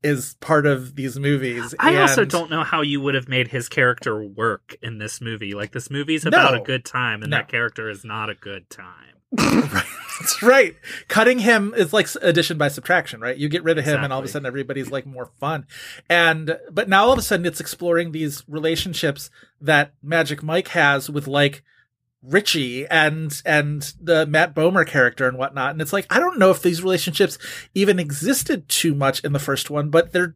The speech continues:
Speaker 1: like, they're handled really well. For mu-, for as much as this movie is, like,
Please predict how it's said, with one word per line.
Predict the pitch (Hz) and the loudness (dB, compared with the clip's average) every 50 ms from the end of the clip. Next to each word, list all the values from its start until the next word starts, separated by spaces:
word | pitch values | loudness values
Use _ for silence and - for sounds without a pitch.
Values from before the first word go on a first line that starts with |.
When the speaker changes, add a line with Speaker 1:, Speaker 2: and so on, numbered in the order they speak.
| _ - | _ 0
Speaker 1:
like, | 190 185 185 - - _ _ _ _ _ - | 2 2 2 2 -4 _ _ _ _ _ -2
they're | 143 - - | 2 2 2
handled | 302 - - 190 285 339 - 381 339 226 | 2 0 -2 -2 -2 -2 -2 -4 -4 -4
really | 170 151 170 196 196 214 185 | -2 0 0 0 2 2 0
well. | 139 147 160 208 202 139 107 90 101 - - | 2 4 4 4 4 4 2 0 -6 -10 -4
For | - - 240 226 | 2 4 4 6
mu-, | 240 285 285 | 4 2 0
for | - - 302 277 | 0 0 2 2
as | 247 240 | 2 2
much | 262 277 311 - | 4 2 4 4
as | 320 - | 2 0
this | - - 190 | -2 -2 0
movie | 190 180 165 180 180 | 0 0 2 2 2
is, | 165 156 139 | 2 2 2
like, | 135 151 143 139 143 - | 4 4 4 4 2 -2